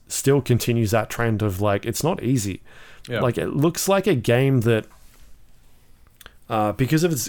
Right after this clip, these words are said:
Speaker 1: art style, it's the type of game you could, like, I wouldn't give it to a bunch of kids and be like, "Have fun with this," 'cause it'll just kick your ass.
Speaker 2: Yeah.
Speaker 1: Um, 'cause it, it is a s-, strategy game at the end of the day.
Speaker 2: Yeah.
Speaker 1: Uh, you can't just sort of run in, guns blazing, and, and hope that you'll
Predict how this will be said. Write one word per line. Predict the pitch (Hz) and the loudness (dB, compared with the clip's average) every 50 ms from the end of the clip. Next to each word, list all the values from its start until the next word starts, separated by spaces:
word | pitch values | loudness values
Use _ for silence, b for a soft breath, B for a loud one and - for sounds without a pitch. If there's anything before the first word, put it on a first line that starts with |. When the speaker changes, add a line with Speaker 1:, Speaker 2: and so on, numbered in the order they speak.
| - - | -4 0
Speaker 1:
art | 117 113 117 117 | 2 2 2 2
style, | - - 123 104 95 90 87 90 90 B B B B B B B B - | 2 2 4 4 4 4 2 0 -2 B B B B B B B B -10
it's | 113 - | -10 -4
the | - - | 0 2
type | 127 123 127 | 4 4 4
of | 123 | 4
game | 117 120 113 110 110 | 4 2 2 2 2
you | 104 101 | 0 0
could, | - 117 110 98 98 - - - - - - - - | 0 0 0 0 -2 -6 -10 -14 -18 -18 -14 -6 -2
like, | 117 113 - | -2 0 0
I | 104 | 0
wouldn't | 127 131 131 131 120 | 0 2 2 2 4
give | 127 113 | 2 2
it | 110 - | 2 0
to | - 117 | -2 -2
a | 107 | -2
bunch | 101 98 92 117 110 107 - | -2 -2 0 0 0 0 -2
of | - | -2
kids | - 117 110 98 | -2 0 0 0
and | 104 101 | 0 0
be | 98 | 0
like, | 98 95 95 | 0 0 0
"Have | 101 117 139 - | 0 0 0 2
fun | - 180 185 180 | 2 2 2 4
with | 180 185 | 4 4
this," | 180 170 131 - | 4 4 2 2
'cause | - 113 107 | 2 2 2
it'll | 110 110 104 | 2 0 -2
just | 101 110 131 143 - - | -4 -6 -8 -8 -6 -4
kick | - 160 156 - | -4 -4 -4 -4
your | 92 98 104 | -4 -2 -2
ass. | 101 95 95 - - - - B B B B B B | -2 -2 -4 -6 -8 -10 -12 B B B B B B
Speaker 2:
Yeah. | 107 92 113 110 107 | -8 -6 -4 -2 -2
Speaker 1:
Um, | 110 110 | -2 -2
'cause | - - 127 117 | -2 0 2 2
it, | 135 165 | 2 2
it | - 131 139 - 139 127 | 2 0 0 2 4 4
is | 147 151 135 | 6 6 6
a | 147 131 | 6 6
s-, | 117 107 | 4 4
strategy | - - - - - - - - 117 120 120 104 95 92 | 2 -2 -4 -6 -6 -4 0 2 2 2 2 2 0 -2
game | 87 87 85 87 92 101 | -4 -6 -6 -8 -8 -6
at | - | -4
the | 101 | -4
end | 101 98 | -4 -4
of | 92 | -4
the | 87 | -4
day. | 82 101 95 92 92 98 98 B B B B B B B - - | -4 -2 -2 -2 -2 -6 -8 B B B B B B B -8 -4
Speaker 2:
Yeah. | - 107 107 104 | -2 0 0 0
Speaker 1:
Uh, | 101 | 0
you | 98 101 110 110 | 0 0 -2 -2
can't | - - 131 139 131 | 0 0 2 2 2
just | - 147 127 - | 2 0 0 0
sort | - 135 117 113 | 0 0 0 0
of | 95 92 101 | 0 -2 0
run | 107 104 101 | 0 0 2
in, | 104 101 98 95 95 98 b b b b b b b b b b b b - - - - - | 0 0 0 0 -2 -4 b b b b b b b b b b b b -20 -18 -12 -10 -4
guns | 104 - 110 110 113 113 98 | -2 0 2 2 2 2 2
blazing, | 92 113 113 113 110 104 95 107 101 98 98 101 | 2 2 4 4 4 2 2 0 0 -2 -2 -4
and, | - - 95 95 95 95 - - | -6 -6 -6 -4 -4 -6 -6 -6
and | 104 101 98 95 92 | -4 -4 -4 -4 -4
hope | - - 110 107 - | -4 -2 -2 -2 -2
that | - - - - | -4 -6 -6 -4
you'll | 101 95 95 92 90 - | -4 -2 -2 -2 -4 -6